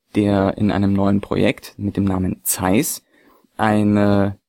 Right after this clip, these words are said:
Science-Fiction-Fantasy-Geschichte schreibt. Und zwar auf einem Planeten, die Erde, unser Planet, auf dem es aber keine Sonne mehr gibt.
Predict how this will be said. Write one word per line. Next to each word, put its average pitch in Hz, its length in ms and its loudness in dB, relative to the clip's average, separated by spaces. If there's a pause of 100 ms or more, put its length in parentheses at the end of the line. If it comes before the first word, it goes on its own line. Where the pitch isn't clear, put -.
(100)
Science-Fiction-Fantasy-Geschichte 107 2500 0
schreibt. - 600 -2 (640)
Und 104 240 0
zwar 98 400 0
auf - 240 -4
einem 98 480 0 (500)
Planeten, 120 680 0 (340)
die - 140 -6
Erde, 127 340 0
unser 98 380 0
Planet, 113 480 -2 (520)
auf 110 140 -4
dem 117 200 0
es 127 120 -4
aber 104 200 -2
keine 117 400 2
Sonne 107 340 0
mehr 92 180 0
gibt. - 400 -4